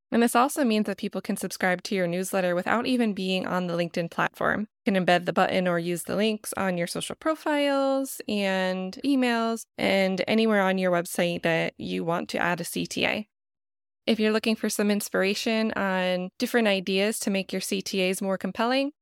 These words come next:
look at the show notes. In the corresponding article for this episode, I've created a list of fifteen C T A ideas for your LinkedIn newsletter subscribe button, just to get your brain going and to make sure you're taking action.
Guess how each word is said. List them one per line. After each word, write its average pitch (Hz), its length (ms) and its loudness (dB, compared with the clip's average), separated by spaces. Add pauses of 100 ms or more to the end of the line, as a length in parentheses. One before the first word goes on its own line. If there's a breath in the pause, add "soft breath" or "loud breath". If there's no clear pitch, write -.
(220)
look 202 220 0
at 214 120 -2
the 208 80 0
show 196 260 2
notes. 226 480 -2
In 226 140 4
the 214 60 2
corresponding 214 640 -2
article 190 380 0
for 190 140 -2
this 190 180 -2
episode, 233 540 0
I've 185 240 0
created 175 580 0 (140)
a 196 180 2
list 262 460 0 (100)
of 170 140 0
fifteen 247 500 2
C 220 220 -2
T 196 320 0
A - 20 2
ideas 175 480 -2
for 214 220 -2
your 180 360 0 (220)
LinkedIn 196 320 2
newsletter 175 440 0
subscribe 156 520 -2
button, 165 360 0
just 226 180 -2
to 226 80 0
get 185 120 0
your 196 120 0
brain 185 260 0
going 170 340 2
and 170 120 0
to 170 40 0
make 170 180 -2
sure - 140 -4
you're 165 80 0
taking 175 320 -4
action. 165 500 -2